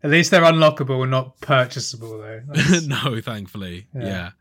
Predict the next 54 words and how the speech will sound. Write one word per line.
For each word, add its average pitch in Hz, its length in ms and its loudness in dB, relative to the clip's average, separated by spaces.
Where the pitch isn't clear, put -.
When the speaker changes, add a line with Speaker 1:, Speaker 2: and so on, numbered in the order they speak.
Speaker 2:
They, 143 140 0
I 143 100 -2
mean, 139 420 0
they 139 120 0
have 135 160 0
had 127 160 -2
these 117 180 -4
features 113 340 -6
available 104 320 -8
in 101 60 -8
the 98 80 -10
games 101 280 -10
before. 117 420 -8
You 107 100 -8
complete 107 300 -12
the 95 100 -12
game 98 340 -8
and 92 80 -10
you 95 140 -10
unlock 92 260 -12
alternative 98 560 -12
costumes. 117 440 -8
Speaker 1:
Okay. 113 160 -2
Speaker 2:
It's - 200 -10
something 131 240 -6
quite 117 240 -4
Resident 110 460 -8
Evil-y, 113 480 -6
uh, 107 320 -10
about 107 260 -10
those 110 200 -10
games. 120 360 -10
So 101 280 -10
interesting. 117 600 -6
Uh, 104 420 -8
I 110 140 -6
suppose 113 320 -8
they've 101 100 -10
just 107 220 -10
added 98 240 -10
a 90 40 -12
few 98 220 -10
more 95 340 -12
additional 98 520 -12
ones 90 360 -12
for 92 220 -12
people 95 380 -14
that 92 100 -14
actually 90 400 -12
spring 95 380 -12
for - 80 -18
the 95 80 -12
new 92 180 -10
game. 120 320 -8